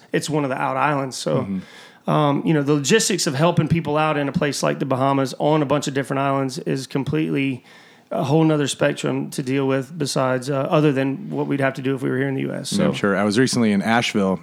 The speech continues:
Speaker 2: and <clears throat> was lucky enough to meet and have a cigar with Jose Andres.
Speaker 1: Mm-hmm.
Speaker 2: And Jamie said that, uh,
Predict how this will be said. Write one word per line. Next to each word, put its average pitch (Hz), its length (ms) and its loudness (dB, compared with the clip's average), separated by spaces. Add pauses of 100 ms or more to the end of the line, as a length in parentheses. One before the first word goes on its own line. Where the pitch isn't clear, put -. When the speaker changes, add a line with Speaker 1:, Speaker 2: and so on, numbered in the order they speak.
Speaker 2:
and 95 380 0 (760)
<clears throat> 151 400 2
was 110 180 -2
lucky 120 240 4
enough 107 240 2
to 98 240 0 (260)
meet 113 300 2
and 104 120 2
have 110 140 2
a 104 80 2
cigar 107 320 2
with 98 120 2
Jose 104 220 2
Andres. 101 520 2
Speaker 1:
Mm-hmm. 127 280 -10 (380)
Speaker 2:
And 117 160 4
Jamie 117 260 4
said 101 320 2
that, 95 160 2
uh, 87 240 0